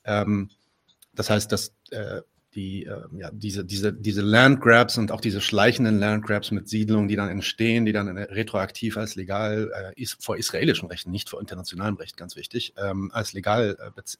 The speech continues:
be-, äh, bezeichnet werden. Ähm, und, äh, das wird dann aber quasi zweitausendfünf in Gaza verboten. Dafür gibt's Gründe. Das ist noch mal eine ganz andere Geschichte, warum, warum das passiert ist. Und da waren natürlich auch viele Auseinandersetzungen,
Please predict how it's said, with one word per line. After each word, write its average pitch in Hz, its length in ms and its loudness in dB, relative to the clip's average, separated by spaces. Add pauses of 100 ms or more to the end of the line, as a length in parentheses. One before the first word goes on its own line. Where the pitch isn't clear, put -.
be-, 104 480 -12
äh, 98 40 -14
bezeichnet 101 600 -4
werden. 117 260 0 (640)
Ähm, 107 440 6 (520)
und, 117 460 4
äh, 113 280 2 (360)
das - 220 0
wird 123 120 6
dann 135 120 10
aber 113 160 6
quasi 110 460 4 (220)
zweitausendfünf 110 760 0 (260)
in 104 140 -4
Gaza 101 500 2
verboten. 127 680 0
Dafür 107 380 0
gibt's - 240 -4
Gründe. 143 320 6
Das 107 160 2
ist - 180 -4
noch 107 240 -6
mal 113 120 2
eine 110 120 4
ganz 110 180 2
andere 131 200 2
Geschichte, 127 340 -2
warum, 117 300 2
warum 113 200 2
das 127 140 2
passiert 120 320 -2
ist. 123 140 0
Und 104 100 -2
da 104 140 -2
waren 110 100 0
natürlich 107 320 -6
auch 87 80 -12
viele 123 260 0
Auseinandersetzungen, 120 800 -2